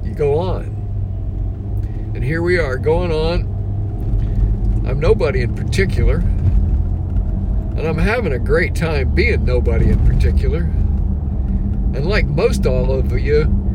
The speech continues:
uh, know me, but once that, if that ever circle breaks out, nobody's gonna know who I am.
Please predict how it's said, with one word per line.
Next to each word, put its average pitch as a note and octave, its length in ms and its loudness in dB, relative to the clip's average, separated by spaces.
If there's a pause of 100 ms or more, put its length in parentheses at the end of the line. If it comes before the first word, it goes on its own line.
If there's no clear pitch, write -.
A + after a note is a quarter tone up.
(360)
uh, D#3 480 2 (2000)
know G3 240 2
me, D#3+ 220 0
but C#3 220 0
once - 1000 -2
that, F3 180 0 (420)
if D#3 180 0
that D3+ 180 2
ever D#3+ 240 4
circle - 360 2
breaks - 340 2
out, - 180 2
nobody's - 800 0
gonna A#2 220 -2
know A2+ 180 -2
who A#2 160 -2
I A2 80 -2
am. A2+ 380 -2